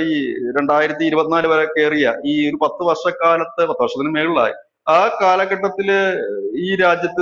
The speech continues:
വലിയ സംഘർഷങ്ങളോ കലാപങ്ങളോ ഒന്നും നടന്നിട്ടില്ല. എനിക്ക് തോന്നുന്നത് ഇപ്പൊ ഒരു ബീഫിന്റെ പേരിലെ കൊല കേട്ടിട്ട് തന്നെ ഇപ്പൊ കുറെ നാളുകളായി,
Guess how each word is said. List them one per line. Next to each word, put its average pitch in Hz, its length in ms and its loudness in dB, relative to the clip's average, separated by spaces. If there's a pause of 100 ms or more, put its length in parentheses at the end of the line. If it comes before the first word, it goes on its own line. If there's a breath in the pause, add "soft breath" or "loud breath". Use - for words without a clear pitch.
(160)
വലിയ 175 240 2
സംഘർഷങ്ങളോ 151 760 0
കലാപങ്ങളോ 143 560 2
ഒന്നും 160 180 -2
നടന്നിട്ടില്ല. 180 500 -4 (720)
എനിക്ക് 160 200 0
തോന്നുന്നത് 196 460 2
ഇപ്പൊ 190 160 2
ഒരു 180 160 4
ബീഫിന്റെ 180 560 2
പേരിലെ 196 280 2
കൊല 170 240 2
കേട്ടിട്ട് 180 480 0
തന്നെ 185 160 -2
ഇപ്പൊ 170 100 -6
കുറെ 151 240 2
നാളുകളായി, 143 540 0